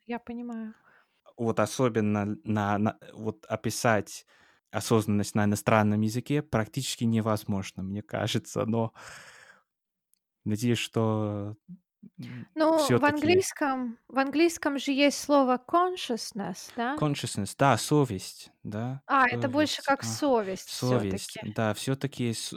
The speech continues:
Speaker 2: обычно, насколько я понимаю, мы обычно пере-, переводим, э, слово consciousness, и это что-то связанное с совестью.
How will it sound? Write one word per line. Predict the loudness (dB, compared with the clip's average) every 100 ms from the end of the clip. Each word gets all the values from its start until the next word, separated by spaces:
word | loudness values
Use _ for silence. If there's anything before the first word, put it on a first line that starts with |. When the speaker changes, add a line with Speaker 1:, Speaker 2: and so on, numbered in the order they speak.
| -4
Speaker 2:
обычно, | -2 2 2 2 0 2 0 -4 -8 -2
насколько | 0 0 -2 -2
я | 0 2 2 0 _ -4
понимаю, | 0 0 0 -2 -2
мы | 0 0
обычно | 0 -2 -4 -4 -6
пере-, | -2 0 0 -2 _ _ _
переводим, | -2 0 0 -2 -2 -2 -4 -8 _ _ _ _ _ _ _ _ _ _ -8
э, | -6 -4 -6
слово | -6 0 2 2 0 -4 0
consciousness, | 2 2 -2 -4 -4 -4 -6 -12 -14
и | -8
это | -4 -2 -2
что-то | 0 0 0
связанное | -4 -2 0 0 0 -2 -2
с | -6
совестью. | -4 0 0 -2 -10 -12 -12 -12